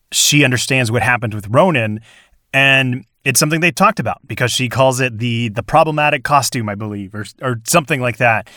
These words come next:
And she seems fine with it. It's not something that's a revelation. It's not something she's holding against them. It's just something that they have worked through. And so there are little mini interactions with them within this episode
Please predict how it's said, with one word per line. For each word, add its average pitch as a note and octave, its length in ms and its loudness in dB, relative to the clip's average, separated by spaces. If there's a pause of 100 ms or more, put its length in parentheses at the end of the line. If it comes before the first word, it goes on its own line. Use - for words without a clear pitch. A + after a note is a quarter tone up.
(260)
And A2+ 640 -4 (380)
she D#3+ 240 2
seems D#3 640 2
fine D#3+ 300 2
with G2+ 140 -8
it. - 120 -20 (140)
It's A2+ 180 -6
not C3 200 2
something B2+ 280 -2
that's A#2+ 140 -6
a A2+ 40 -6
revelation. B2+ 520 -2
It's B2 140 -6
not A#2+ 120 -6
something A2+ 220 -6
she's G2 120 -10
holding A2+ 260 -6
against C3+ 240 -4
them. C#3 120 -4
It's C3 160 -8
just - 260 -6
something A#2 380 -6
that G#2+ 180 -6
they B2+ 120 -2
have G2 240 -8
worked A2+ 280 -6
through. F#2+ 280 -14 (260)
And A#2 180 -2
so A#2 360 0
there B2 200 4
are A#2+ 60 2
little D3 300 2
mini C3+ 500 0
interactions A#2+ 720 0
with A#2 200 -4
them A#2 200 -2
within A2+ 300 -2
this A2+ 180 0
episode G#2+ 640 0